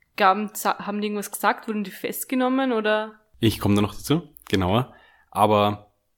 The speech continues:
Speaker 2: die beiden wurden eben gleich dort am Schalter. Eben, das ist, man kennt ja diese, ähm, Car Rentals, die sich immer direkt gleich am Flughafen befinden. Die wollten eben dort das Auto zurückgeben.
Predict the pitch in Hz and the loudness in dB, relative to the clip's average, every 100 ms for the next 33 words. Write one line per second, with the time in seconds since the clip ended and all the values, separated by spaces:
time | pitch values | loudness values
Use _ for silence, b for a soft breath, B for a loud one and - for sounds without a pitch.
0 | _ _ _ _ - 110 98 107 117 107 | _ _ _ _ -4 2 4 6 6 2
1 | 95 107 113 110 107 110 - 104 104 107 | 2 2 4 4 0 -4 -8 -4 0 0
2 | 98 - 98 - - 98 107 - - 101 | -2 -2 -2 -2 2 2 2 -4 -4 -4
3 | - 90 98 127 131 - - _ _ 110 | 0 -2 4 4 4 -4 -20 _ _ 0
4 | 110 107 - 107 107 101 107 110 107 107 | 2 2 -2 0 0 2 0 2 0 2
5 | 101 98 b b b _ - 95 90 92 | 2 0 b b b _ -8 -4 -4 -4
6 | - 98 101 101 92 101 - 120 123 - | 0 4 6 6 4 2 2 2 2 -4
7 | - - 101 104 104 104 92 101 - - | -6 -2 0 2 2 4 2 0 -4 -4
8 | 95 - 101 - 107 98 90 90 95 95 | -4 -2 -4 0 0 2 0 -2 -2 -2
9 | 95 123 B B B - 98 98 104 98 | 0 -2 B B B -6 -2 0 0 -2
10 | 95 - 98 - - 110 110 - 98 95 | -4 -2 -4 -4 -6 -2 -2 -2 0 2
11 | 120 120 - | 0 -2 -14